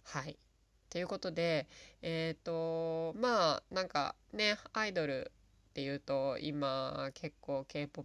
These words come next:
プのアイドルの方がね、勢いがあるのかなと思うんですけれども、私は、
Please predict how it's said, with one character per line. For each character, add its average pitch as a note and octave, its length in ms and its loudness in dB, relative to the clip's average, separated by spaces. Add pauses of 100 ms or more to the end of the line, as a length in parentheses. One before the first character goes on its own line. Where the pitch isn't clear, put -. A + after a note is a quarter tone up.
(120)
プ C#3 400 -6
の C#3 160 -4
ア D3 80 0
イ D3 80 0
ド D3 120 -2
ル C3+ 100 -6
の C#3+ 80 -6
方 F3 260 0
が D3 220 0 (380)
ね、 E3 280 -2 (460)
勢 E3 280 0
い - 20 2
が D#3 120 0
あ F3 60 2
る E3+ 80 0
の D#3 80 -2
か D3+ 140 0
な E3+ 240 4
と D#3 80 0
思 F#3+ 160 0
う A3 40 0
ん G3+ 40 -4
で E3 80 0
す - 80 -10
け C#3 100 -4
れ C3+ 100 -4
ど D3 120 -6
も、 A#3 480 10
私 E3 340 0
は、 D#3 460 2